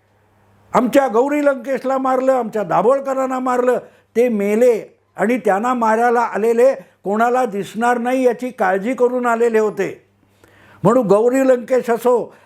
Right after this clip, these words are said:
अ, तुमचे, अ, दाभोळकर असोत, पानसरे असोत, त्यांची हत्या करणारे शोधताना वर्षानुवर्ष गेली. तुम्हाला मारायला येणारे त्या पठडीतले असते आणि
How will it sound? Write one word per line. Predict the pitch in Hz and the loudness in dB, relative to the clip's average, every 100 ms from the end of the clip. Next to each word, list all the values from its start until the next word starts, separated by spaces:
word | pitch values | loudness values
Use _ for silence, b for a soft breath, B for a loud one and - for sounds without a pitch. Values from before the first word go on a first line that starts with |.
| - | -2
अ, | 180 185 196 | 0 0 -2
तुमचे, | 208 214 220 | -4 0 2
अ, | 202 190 175 | 2 2 0
दाभोळकर | 165 165 185 254 254 262 | 0 0 2 2 0 -4
असोत, | 247 208 240 220 - _ _ _ _ _ _ _ _ _ _ _ _ _ - | -6 -4 -4 -6 -10 _ _ _ _ _ _ _ _ _ _ _ _ _ 0
पानसरे | 202 214 - 262 269 | 2 2 2 4 4
असोत, | 262 - 247 220 - _ _ _ _ _ b b b - | 0 2 2 0 -8 _ _ _ _ _ b b b 0
त्यांची | 202 220 - 269 | 2 2 2 2
हत्या | 254 185 - 220 269 | 2 -2 -8 -2 -2
करणारे | 269 240 233 240 247 262 | -2 -8 -4 -2 2 0
शोधताना | - 202 202 247 254 254 | 0 -8 -2 -2 0 -2
वर्षानुवर्ष | 214 208 208 254 254 240 247 269 277 | -2 -4 -2 -2 -2 0 0 0 -2
गेली. | 269 233 220 262 - B B 202 | -2 -2 -4 -8 -10 B B 0
तुम्हाला | 202 240 277 277 | 2 2 2 0
मारायला | 247 240 254 247 | -2 -2 -2 0
येणारे | 247 233 233 233 269 | 0 0 0 2 0
त्या | - _ - 226 269 | -2 _ -2 0 0
पठडीतले | 233 - 214 247 285 285 | -4 -4 -4 -2 -4 -2
असते | 277 226 - 220 190 - _ _ _ _ | -2 -2 -2 -2 -2 -10 _ _ _ _
आणि | 185 233 | 0 0